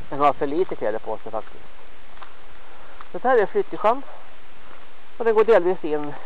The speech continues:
i Säters kommun och rinner vidare in i Dammsjön som ligger där. Där borta har vi Stora och Lilla Älvsjön.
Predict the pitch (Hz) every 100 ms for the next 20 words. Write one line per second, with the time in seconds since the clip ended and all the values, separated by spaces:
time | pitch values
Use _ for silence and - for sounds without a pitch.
0 | - - 160 - 123 165 - 196 135 113
1 | 120 147 147 143 139 151 156 151 135 139
2 | 135 131 143 127 - 151 208 180 120 104
3 | 107 101 - - - - - - - -
4 | - - - 190 214 175 170 156 - 190
5 | 139 143 135 151 123 117 110 95 120 107
6 | - - 113